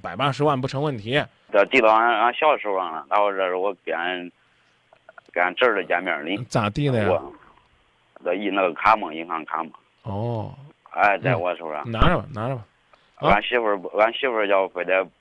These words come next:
Speaker 2: 不叫给他寄过去，还给他那送过去，
Speaker 1: 嗯。
Speaker 2: 给他送过去，他后来怕他生气。
Speaker 1: 啊。
Speaker 2: 不给他送过去了，我先见钱，先亲了，跟，跟卖母亲啊。我看给，给都难到这一点儿了。
Speaker 1: 嗯。
Speaker 2: 我只有给你，我只有给张明老师商量商量。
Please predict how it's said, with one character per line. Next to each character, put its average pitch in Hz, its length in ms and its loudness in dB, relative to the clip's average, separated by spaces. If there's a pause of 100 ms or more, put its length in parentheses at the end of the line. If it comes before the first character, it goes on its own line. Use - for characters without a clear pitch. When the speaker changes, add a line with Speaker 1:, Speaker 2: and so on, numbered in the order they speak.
(120)
Speaker 2:
不 113 100 -6
叫 101 140 4
给 85 120 -4
他 85 240 0
寄 95 160 -6
过 71 200 -8
去， 65 200 -20
还 80 120 -6
给 76 140 -6
他 82 120 -2
那 85 280 -8
送 90 140 -8
过 67 180 -14
去， - 60 -20
Speaker 1:
嗯。 - 60 -20
Speaker 2:
给 90 80 -2
他 101 100 4
送 110 160 -4
过 90 140 -2
去， 87 100 -4
他 90 120 -2
后 90 80 2
来 87 140 0
怕 90 200 -10
他 90 120 -2
生 80 220 -10
气。 - 40 -20 (320)
Speaker 1:
啊。 - 180 -10 (260)
Speaker 2:
不 101 100 0
给 107 80 2
他 104 160 8
送 107 180 -4
过 92 140 0
去 90 100 -2
了， 90 120 0
我 95 260 2
先 101 220 -6
见 80 240 -4
钱， 87 420 -6
先 87 160 -6
亲 73 180 -10
了， 85 160 0
跟， 82 280 -4
跟 87 160 2
卖 92 160 6
母 82 240 -4
亲 92 200 -10
啊。 65 140 -16 (1300)
我 60 180 -12
看 73 220 -10
给， - 200 -16
给 73 140 -6
都 80 160 -4
难 87 220 2
到 82 120 0
这 82 160 2
一 71 60 -4
点 - 120 -16
儿 58 80 -12
了。 - 60 -12 (300)
Speaker 1:
嗯。 101 160 -4 (100)
Speaker 2:
我 80 120 -2
只 73 100 -8
有 76 180 -2
给 82 140 -2
你， 85 200 -4
我 85 180 2
只 85 120 -2
有 87 220 4 (360)
给 87 120 0
张 80 180 0
明 90 140 0
老 82 200 4
师 82 100 -6
商 76 200 -2
量 82 160 0
商 82 180 0
量。 67 220 -10